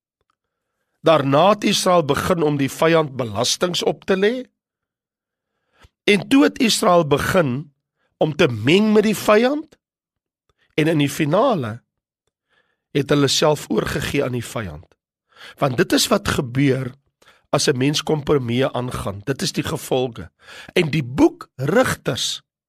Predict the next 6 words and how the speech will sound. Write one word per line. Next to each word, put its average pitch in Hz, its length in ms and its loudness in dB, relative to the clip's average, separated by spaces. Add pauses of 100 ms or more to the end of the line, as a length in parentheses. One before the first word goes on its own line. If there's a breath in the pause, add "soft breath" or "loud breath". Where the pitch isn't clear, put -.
(600 soft breath)
is - 340 2 (420)
inderwaarheid 147 960 2
'n - 240 -2
antitesis, 208 1120 0 (720)
'n - 220 -4
teenstelling 156 840 0